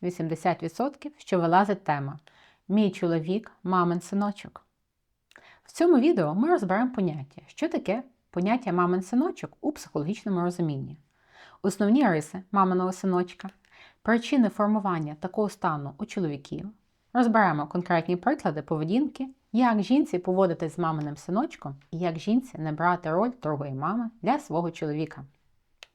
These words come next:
Починаємо. Що таке поняття "мамин синочок" у психологічному розумінні? Це дорослий чоловік, який зберігає сильну емоційну і психологічну залежність від мами.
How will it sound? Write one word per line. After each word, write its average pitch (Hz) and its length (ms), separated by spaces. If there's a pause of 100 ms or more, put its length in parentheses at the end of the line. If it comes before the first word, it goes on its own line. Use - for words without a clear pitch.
(440)
Починаємо. 185 600 (840)
Що 311 240
таке 247 280
поняття 185 520
"мамин 175 300
синочок" 285 580
у 285 80
психологічному 165 720
розумінні? 147 540 (1500)
Це 339 240
дорослий 240 360
чоловік, 147 680
який 294 200
зберігає 220 680
сильну 214 500
емоційну 190 680
і 262 100
психологічну 170 760
залежність 220 580
від 208 100
мами. 143 360